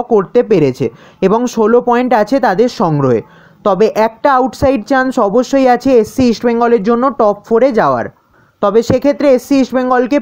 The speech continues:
প্রতিটা ম্যাচই জিততে হবে এবং অন্য টিমের ওপরেও কিছুটা ডিপেন্ড অবশ্যই থাকতে হবে।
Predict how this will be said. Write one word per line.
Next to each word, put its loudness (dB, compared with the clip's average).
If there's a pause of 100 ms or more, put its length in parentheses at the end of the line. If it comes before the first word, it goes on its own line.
প্রতিটা 0
ম্যাচই 0
জিততে 0
হবে 0 (340)
এবং 2
অন্য 0
টিমের 0
ওপরেও 2
কিছুটা 0
ডিপেন্ড -2
অবশ্যই 0
থাকতে -2
হবে। 0